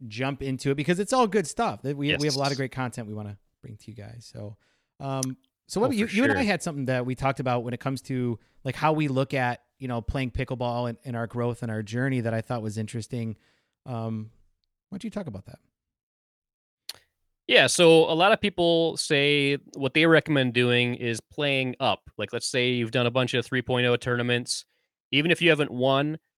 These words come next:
Speaker 2: um, the best way to get better is to play people that are better than you. So why not just next time you do a tournament, play up? I'm currently a three point oh ranked player. Um, people say I should just go for the next level, do three point five, and it'll increase my skills. Well, to me,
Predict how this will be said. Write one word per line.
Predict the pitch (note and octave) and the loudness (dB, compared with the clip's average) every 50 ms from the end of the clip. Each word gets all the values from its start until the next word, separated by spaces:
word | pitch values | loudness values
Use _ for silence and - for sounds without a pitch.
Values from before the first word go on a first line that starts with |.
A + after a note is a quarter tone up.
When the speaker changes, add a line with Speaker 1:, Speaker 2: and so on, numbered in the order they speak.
| _ _ - | _ _ -6
Speaker 2:
um, | A2+ A2 A2+ A2 G#2+ | -4 -2 -2 -2 -2
the | G#2+ A#2+ | -4 0
best | G#2+ C3 B2+ - - | 2 2 2 2 2
way | C#3+ C3 | 2 4
to | C3 | 4
get | B2 B2+ A2+ | 2 2 4
better | B2+ B2+ C3+ C3+ D3+ D#3 D3+ - _ - | 4 4 6 6 4 0 -2 -4 _ -8
is | B2 - | -6 -6
to | - - | -6 -10
play | - - B2+ A#2+ | -4 -2 0 0
people | B2 - B2+ - - B2+ B2 B2+ B2+ B2 - _ _ - | 0 -2 -4 -2 0 -2 0 -2 -2 -6 -12 _ _ -2
that | A#2+ B2 | 0 0
are | C#3 D3 | 0 2
better | C3+ G3 B3 B3 D#3+ | 2 2 2 2 0
than | G#2+ G2+ F#2+ | 0 0 -4
you. | F2+ F2 F2+ | -4 -6 -8
So | - - G#2+ G2 G2 | -6 -2 0 0 2
why | G2 G#2 G#2+ A2 | 2 4 4 4
not | A#2 A#2 C3+ | 4 2 0
just | C3 A#2 - - _ _ _ _ _ | -2 -6 -10 -10 _ _ _ _ _
next | - A2 A#2+ A2+ - | -2 0 0 0 2
time | - B2+ B2 | 0 2 2
you | A#2+ | 2
do | A#2+ B2 | 2 2
a | A#2+ | 2
tournament, | - - C#3 C3+ C#3+ D3+ D#3 - - - | 2 2 4 4 4 4 2 2 -4 -4
play | - D3+ D#3+ E3 - | 0 2 4 4 4
up? | - G#3 E3+ - - - | 6 4 4 4 2 0
I'm | A2+ A2 A2 | -2 0 -2
currently | - - - D3+ C#3+ C3+ C3 | -2 0 0 0 0 2 -2
a | B2+ | -4
three | - - C#3 C#3 | -2 -2 -2 -2
point | - - C#3 C3+ C3+ | 0 0 2 2 2
oh | C3+ C3 | 2 2
ranked | C3 C3 C3 C3 - - | 2 2 0 0 -2 -4
player. | - C3+ C3 C3 C3 C3 C3+ - _ _ _ _ _ _ _ _ - | 0 0 2 2 0 -2 -4 -6 _ _ _ _ _ _ _ _ -4
Um, | G#2+ G#2+ G#2+ G#2 G#2 - _ _ _ _ _ | -2 0 0 -2 -2 -6 _ _ _ _ _
people | - - - B2 - | -14 -8 -6 -6 -4
say | - B2 A2+ | 0 0 0
I | A2+ | 0
should | A2 - - G#2+ | 0 -2 -6 -8
just | A2+ G#2+ - - | -8 -10 -4 0
go | A2+ G#2+ G#2 | 2 2 2
for | - - A2 G#2 | 2 0 -2 -2
the | G#2+ | 0
next | G#2+ A2+ - - - | -2 -2 -4 -2 -2
level, | A#2 A2+ A2+ A2+ | 0 0 0 0
do | G#2+ A2 G#2+ | -2 -4 -4
three | - - A#2+ | -2 -4 -4
point | - - B2 A2+ - | -2 -2 -4 -4 -2
five, | - A#2+ A2 A2 A2+ A2+ A2 G#2 - _ _ _ _ _ | 0 2 4 4 4 4 2 -2 -6 _ _ _ _ _
and | - A2 A2 | -8 -4 -4
it'll | G#2+ A2+ A2 A2 | -2 0 0 0
increase | A2 G2+ - A#2+ A2+ - - | -2 -2 -4 -4 -6 -4 -2
my | A2 G#2 | -4 -4
skills. | G2 - - - G#2+ G2+ G2 F#2+ F#2 - - _ _ _ _ _ _ _ _ _ _ | -4 -4 -6 -4 -4 -4 -4 -6 -8 -12 -16 _ _ _ _ _ _ _ _ _ _
Well, | B2+ B2+ | -4 -4
to | - - C3+ | -2 0 0
me, | C#3+ E3 G#3+ B3+ C4 C4+ C#4 C4+ C#4 | 2 4 4 4 6 4 4 2 -2